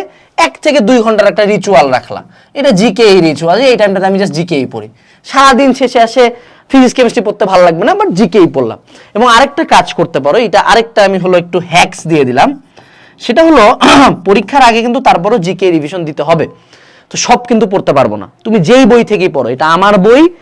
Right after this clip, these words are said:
বা অন্য যে কোনো বই থেকেই পড়ো, যেই টপিকগুলা, যেই কোশ্চেনগুলা, যেই তথ্যগুলা, যেই জিনিসগুলা তোমার কঠিন লাগতেছে,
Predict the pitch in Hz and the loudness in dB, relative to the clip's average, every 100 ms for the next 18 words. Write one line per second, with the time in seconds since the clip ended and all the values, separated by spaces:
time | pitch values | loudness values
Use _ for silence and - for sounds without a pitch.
0 | _ _ 208 240 262 220 254 269 269 202 | _ _ 0 2 2 0 0 0 0 2
1 | 208 202 202 202 135 104 92 _ _ _ | 0 0 -6 -6 -4 -8 -10 _ _ _
2 | _ - 139 233 311 311 214 - 226 185 | _ -6 0 2 2 2 0 0 -4 -2
3 | 233 247 165 190 175 208 - 254 233 240 | 2 2 4 0 2 -2 0 -2 0 0
4 | 185 180 175 170 202 202 220 190 170 175 | 0 0 -2 -4 -4 -2 0 2 0 -2
5 | 208 190 208 202 190 180 175 _ _ _ | -4 -4 -6 -6 -8 -8 -12 _ _ _
6 | 220 247 294 262 190 - 175 220 | -6 0 2 2 0 -6 -4 -4